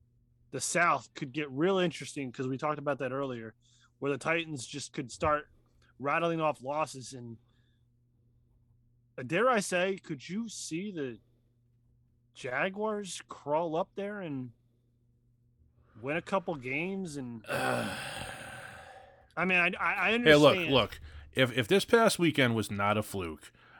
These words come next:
Speaker 2: and the Jaguars have progressed that much to the point where they're able to continuously take offenses like the Bills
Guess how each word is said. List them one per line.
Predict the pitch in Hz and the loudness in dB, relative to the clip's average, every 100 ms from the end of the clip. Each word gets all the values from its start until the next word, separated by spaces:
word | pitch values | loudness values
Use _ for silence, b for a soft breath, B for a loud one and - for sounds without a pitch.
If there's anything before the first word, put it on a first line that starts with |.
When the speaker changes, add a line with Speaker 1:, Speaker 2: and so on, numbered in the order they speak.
| - | -8
Speaker 2:
and | 87 | -6
the | |
Jaguars | 92 113 120 120 110 | 0 4 6 6 4
have | 113 107 | 2 2
progressed | 107 92 101 95 - | -2 0 0 0 -2
that | 95 113 | 2 4
much | 110 101 - | 4 2 0
to | 104 | -4
the | 92 | -6
point | - 92 | -4 -4
where | 95 | -4
they're | 95 92 | -4 -2
able | 98 95 | -2 -4
to | - | -6
continuously | 98 95 - 127 127 107 104 101 | -8 -10 -4 0 2 0 -2 -4
take | 101 101 | -2 -4
offenses | 87 92 - 87 80 90 | -2 -2 -2 -6 -6 -6
like | 90 90 85 | -6 -6 -6
the | 90 | -8
Bills | 80 90 80 78 - | -4 -4 -4 -6 -10